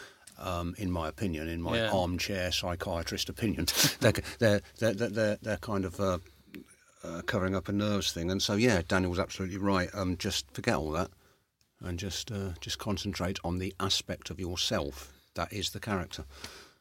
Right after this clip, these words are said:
Speaker 2: Yeah.
Speaker 1: And, um,
Speaker 2: And, uh, well, that was, that was the way that he liked to work. And funny, 'cause I saw, uh,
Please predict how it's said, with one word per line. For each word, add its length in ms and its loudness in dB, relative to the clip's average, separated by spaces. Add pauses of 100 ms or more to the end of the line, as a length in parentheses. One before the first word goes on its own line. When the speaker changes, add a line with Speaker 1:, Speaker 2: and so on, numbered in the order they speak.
(120)
Speaker 2:
Yeah. 260 4
Speaker 1:
And, 240 -2
um, 300 -2 (920)
Speaker 2:
And, 220 4
uh, 140 8
well, 80 8
that 160 8
was, 140 2
that 120 10
was 160 6
the 220 6
way 100 10
that 140 4
he 120 6
liked 260 4
to 80 4
work. 200 4
And 140 4
funny, 260 8
'cause 220 0
I 80 6
saw, 320 6
uh, 200 6